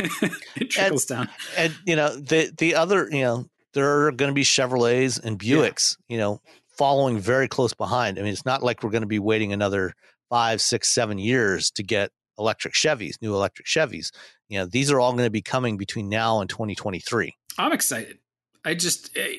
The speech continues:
Speaker 1: you know,
Speaker 2: Yeah.
Speaker 1: it gave me pause, maybe scratch my head. I, I do think that the Hummer, there's gonna be pent-up demand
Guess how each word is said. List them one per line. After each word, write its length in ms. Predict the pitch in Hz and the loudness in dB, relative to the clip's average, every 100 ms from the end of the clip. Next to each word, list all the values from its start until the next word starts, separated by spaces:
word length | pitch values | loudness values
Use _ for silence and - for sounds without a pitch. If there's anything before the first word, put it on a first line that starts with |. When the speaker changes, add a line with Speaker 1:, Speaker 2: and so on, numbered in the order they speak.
| - | -4
Speaker 1:
you 140 | 196 | -2
know, 220 | 165 143 | 0 2
Speaker 2:
Yeah. 140 | 151 160 | 2 0
Speaker 1:
it 140 | 175 | 0
gave 160 | 254 254 | 0 2
me 100 | 208 | 2
pause, 320 | 160 139 123 | 0 -2 0
maybe 180 | 147 151 | 0 0
scratch 300 | - 151 - | -2 -4 -2
my 60 | 131 | -2
head. 220 | 120 113 | -2 -2
I, 200 | 139 151 | -2 -2
I 40 | 156 | 0
do 160 | 185 | 0
think 180 | 208 202 | 0 0
that 140 | 165 143 | -2 -2
the 80 | |
Hummer, 400 | 127 143 143 143 | -2 0 2 2
there's 220 | 139 139 - | 0 -2 0
gonna 160 | 143 | 0
be 100 | 127 | -2
pent-up 380 | 123 135 127 123 | -2 -4 -4 -6
demand 400 | 123 120 120 131 | -4 0 0 -2